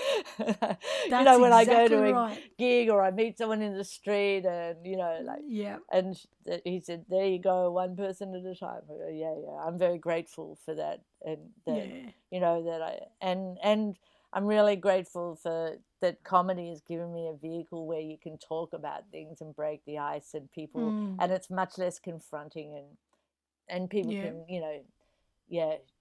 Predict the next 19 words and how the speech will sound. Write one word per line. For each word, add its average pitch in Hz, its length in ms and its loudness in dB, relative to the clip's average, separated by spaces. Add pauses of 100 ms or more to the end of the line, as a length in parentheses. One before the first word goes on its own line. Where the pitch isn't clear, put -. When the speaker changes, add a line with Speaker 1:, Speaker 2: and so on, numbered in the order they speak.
(140)
Speaker 1:
share, 165 460 0 (240)
share, 170 380 -4 (500)
share 208 300 -2
their 175 160 -4
thoughts 156 380 -12
in 170 100 -10
a 160 80 -10
way 156 320 -6
that 151 180 -8
is 151 220 -16 (140)
fun 156 260 0 (540)
and 156 200 -12
not 160 160 -4
Speaker 2:
Mm. 214 340 -2
Speaker 1:
too, 156 380 -10 (280)
um, 147 340 -14
earn-, 160 360 -6
not 180 300 -6
too, 160 220 -8